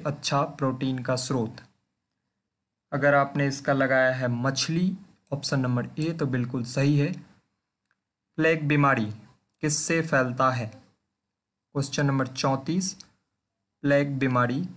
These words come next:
किससे फैलता है? तो ये बीमारी किससे फैलती है, इसमें चार ऑप्शन आपके पास हैं।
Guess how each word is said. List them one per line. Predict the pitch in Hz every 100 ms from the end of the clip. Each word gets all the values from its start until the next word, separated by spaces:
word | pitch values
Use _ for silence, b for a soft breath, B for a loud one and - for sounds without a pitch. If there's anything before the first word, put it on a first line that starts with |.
| -
किससे | 143 - 156 156
फैलता | 156 131 123 117 127
है? | 123 123 107 - - _ _ _ _ _ _ _ _ _ _ _ _ _ _ _ _ _ -
तो | 139 135
ये | 127 135
बीमारी | 135 135 139 143
किससे | 143 143 156
फैलती | 151 135 135 143
है, | 151
इसमें | 147 139 135
चार | 147 139
ऑप्शन | 135 - 139
आपके | 131 131
पास | 131 127 123
हैं। | 135 185